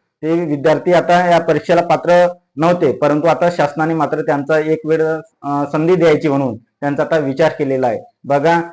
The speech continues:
ही महत्त्वाची संधी आहे आणि जे विद्यार्थी एजबार झाले म्हणून शांत बसले होते त्यांनी सुद्धा आता शांत बसायचं नाही, अभ्यासाला,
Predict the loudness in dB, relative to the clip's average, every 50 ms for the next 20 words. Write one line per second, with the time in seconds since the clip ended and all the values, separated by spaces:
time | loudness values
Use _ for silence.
0 | -16 -20 _ -6 -2 0 0 0 0 2 0 0 0 0 0 0 -2 0 2 2
1 | 4 4 4 2 0 -4 -8 -16 _ _ -6 -4 0 0 0 0 2 2 2 2
2 | 2 2 2 2 2 2 2 2 2 4 4 4 4 4 2 2 2 0 2 2
3 | 2 2 2 2 2 2 0 0 -2 -2 -2 -2 -2 -2 -2 0 0 0 0 0
4 | 0 0 0 -2 -2 0 -2 0 0 -2 -2 -2 -2 0 0 0 0 -2 -4 -4
5 | -4 -4 -4 -2 -2 -2 -2 -2 -2 -2 -2 -2 -2 -2 -4 -4 -6 -4 -4 -2
6 | -2 0 0 2 2 0